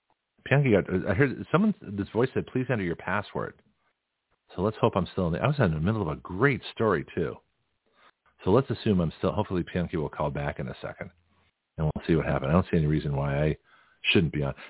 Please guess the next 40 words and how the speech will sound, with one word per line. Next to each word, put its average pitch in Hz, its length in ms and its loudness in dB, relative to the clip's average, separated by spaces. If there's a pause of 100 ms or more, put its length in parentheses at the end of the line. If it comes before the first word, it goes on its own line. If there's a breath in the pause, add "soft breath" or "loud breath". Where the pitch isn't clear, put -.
(100)
So 131 80 4
this 156 80 4
is 165 60 6
why 104 180 6
I - 200 -4
keep, 98 220 -6
uh, 82 160 -2 (100)
telling 104 240 0
these 76 180 -8
folks 80 220 -6 (260)
to, 78 280 -2
uh, 76 80 -2
put - 320 -4
the 85 100 0
D 90 220 2
B 101 140 2
meters. 110 320 2 (640 loud breath)
I've 90 80 2
been 95 100 6
after 107 180 4
Blog 92 340 6
Talk 82 220 0
for - 60 -8
about 78 180 -2 (160)
three 101 180 4
years 87 360 4 (480 soft breath)
to - 80 -2
get 80 180 0
decibel 101 400 4
meters 78 380 0
so 80 60 -4
that 80 100 2
I 90 80 4
know 85 140 4
when 80 120 2
I'm 76 100 0
broadcasting, 82 540 2
when 73 100 -4
I'm 71 140 -2
not. 104 280 4